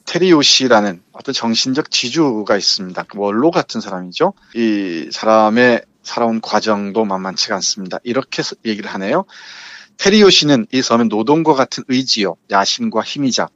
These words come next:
권력이라고 말해도 좋다. 겨우 한 세대로 끝나버릴 야비한 욕망은 멀리했고 공직을 욕심내지 않는 강직한 기질 탓에 오히려 마을 사람들에게 존경을 받았다.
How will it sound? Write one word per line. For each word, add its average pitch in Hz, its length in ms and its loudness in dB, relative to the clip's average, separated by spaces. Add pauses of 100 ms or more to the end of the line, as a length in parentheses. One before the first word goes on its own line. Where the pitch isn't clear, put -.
권력이라고 104 560 -2
말해도 95 240 -4
좋다. - 380 -14 (640)
겨우 113 240 0
한 135 240 -4
세대로 123 360 2
끝나버릴 110 600 2 (100)
야비한 101 400 2
욕망은 113 520 2
멀리했고 117 720 0 (300)
공직을 117 520 0
욕심내지 107 540 -2
않는 98 280 -4
강직한 113 680 -6
기질 107 300 -10
탓에 - 380 -10 (360)
오히려 104 340 -2
마을 101 280 2
사람들에게 95 500 -6
존경을 107 420 -6
받았다. 101 420 -6